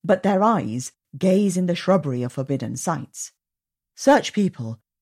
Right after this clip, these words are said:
do not know the real essence of fasting. O servant of Allah, let our eyes fast from the unlawful things,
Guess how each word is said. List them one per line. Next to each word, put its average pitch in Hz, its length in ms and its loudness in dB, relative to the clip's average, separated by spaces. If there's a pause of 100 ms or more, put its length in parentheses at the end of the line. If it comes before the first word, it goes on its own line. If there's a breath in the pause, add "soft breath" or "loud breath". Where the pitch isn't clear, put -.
do 196 240 2
not 226 240 0
know 143 260 -2
the 151 120 -2
real 135 440 -4
essence - 400 -8
of 117 120 -12
fasting. 170 640 -4 (760)
O 170 120 2
servant 180 420 0
of 160 100 -2
Allah, 160 500 2 (300)
let 247 400 2
our 220 240 -2
eyes 202 360 -4 (100)
fast 165 480 0 (180)
from 196 160 2
the 190 160 0
unlawful 151 580 -2
things, 131 520 -4